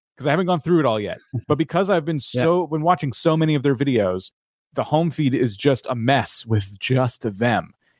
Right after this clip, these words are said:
Speaker 1: And I'm sure people out there kind of have seen this happen before if you're a big viewer on YouTube and you have just a couple channels you like to watch regularly. And, uh, until you go through their whole catalog,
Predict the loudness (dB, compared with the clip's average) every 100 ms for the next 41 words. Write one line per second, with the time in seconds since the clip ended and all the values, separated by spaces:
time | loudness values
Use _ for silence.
0 | -6 -2 -2 2 2 2 -2 0 0 0
1 | -2 0 0 -2 -2 -2 -2 2 2 2
2 | 0 -2 -2 -4 0 0 2 0 2 2
3 | 2 -2 _ -8 -2 0 2 0 -4 -2
4 | 0 2 0 0 -4 -2 -2 -2 -2 0
5 | 0 2 2 0 0 -2 0 0 0 0
6 | 0 -2 -6 _ _ _ _ _ 0 0
7 | 0 -4 -8 _ 0 0 0 0 0 2
8 | -2 0 0 0 0 -2 0 2 2 0